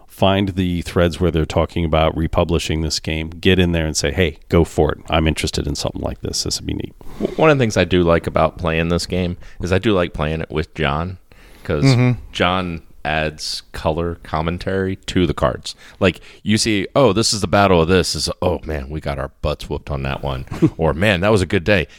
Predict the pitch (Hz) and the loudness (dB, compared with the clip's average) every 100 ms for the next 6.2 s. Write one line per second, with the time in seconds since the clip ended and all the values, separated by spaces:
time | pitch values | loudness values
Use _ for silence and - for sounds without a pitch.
0 | - 120 170 175 180 117 95 107 113 113 | -4 -2 0 2 2 0 0 2 4 4
1 | 92 104 101 - - 92 92 90 78 - | 2 0 0 -2 2 4 6 4 0 -6
2 | - - - - 113 107 107 101 98 101 | -18 -20 -10 0 2 4 6 6 6 4
3 | - 87 85 78 80 - 113 101 - - | 2 0 2 0 -2 -2 0 0 -2 -2
4 | 98 95 98 107 87 87 - - 110 107 | -2 -2 -4 -4 0 2 2 4 6 8
5 | 160 - 123 110 104 85 - - 92 - | 6 4 2 2 -2 -2 -4 -2 -2 -4
6 | - | -10